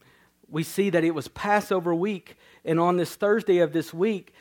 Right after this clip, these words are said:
Jesus met with his disciples, and they had a Passover meal together. And this meal is known as the Last Supper,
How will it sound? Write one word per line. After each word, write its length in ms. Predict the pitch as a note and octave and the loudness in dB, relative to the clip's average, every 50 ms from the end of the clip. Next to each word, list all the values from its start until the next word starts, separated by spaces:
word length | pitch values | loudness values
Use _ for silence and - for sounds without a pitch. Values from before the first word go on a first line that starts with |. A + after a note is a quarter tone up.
| _ _ _ | _ _ _
Jesus 460 | C#3+ C3+ F#3 G#3+ G#3 E3+ F3 D3 - | -8 -6 -4 -4 -2 -4 -6 -6 -4
met 280 | E3 D#3+ F3 G3 F#3+ D3+ | -4 -2 0 0 -2 -2
with 120 | E3+ D#3 | -4 -4
his 140 | - E3 D3+ | -4 -4 -4
disciples, 640 | - C#3+ C3+ - - E3 E3+ F#3 F3+ D3+ C3+ B2+ - | -6 -12 -10 -4 -2 0 0 0 -2 -4 -6 -4 -4
and 100 | C#3+ D3 | -2 -2
they 80 | D#3 | -2
had 160 | D#3 D#3 C#3+ C#3 | -2 -4 -2 -2
a 140 | D3 C3 | -4 -4
Passover 600 | A#2 - - - F3 F3 F3+ - - D#3+ C3+ C#3 | -6 -10 -10 -6 -4 -4 -4 -2 -4 -4 -2 -2
meal 200 | C3+ C3+ C#3+ C#3+ | -2 0 0 0
together. 420 | B2+ B2+ C3 C#3 C#3+ C#3 C3+ A#2+ - - - - - - _ - _ _ | -2 -2 -2 -2 -2 -2 -2 -6 -8 -12 -20 -20 -20 -20 _ -20 _ _
And 240 | D#3+ D3 C#3+ D3 D3 | -2 -2 -2 -2 -2
this 200 | D#3 E3 - - | -4 -6 -4 -2
meal 260 | F3 F3+ G3+ G3+ F3+ | 0 0 2 2 2
is 140 | D3+ B2+ D#3 | 0 -2 -2
known 360 | D#3+ E3 E3+ F3+ F3 D#3 D3 | -2 0 0 0 0 -2 -2
as 160 | D3 C#3+ C3+ | -4 -4 -4
the 100 | - C#3 | -4 -6
Last 360 | C3 C#3 D3+ D#3+ D#3+ D#3 - | -4 0 0 0 0 0 -2
Supper, 420 | - F3 E3+ F3 - C#3+ B2+ B2 | -4 -4 -4 -4 -4 -6 -6 -6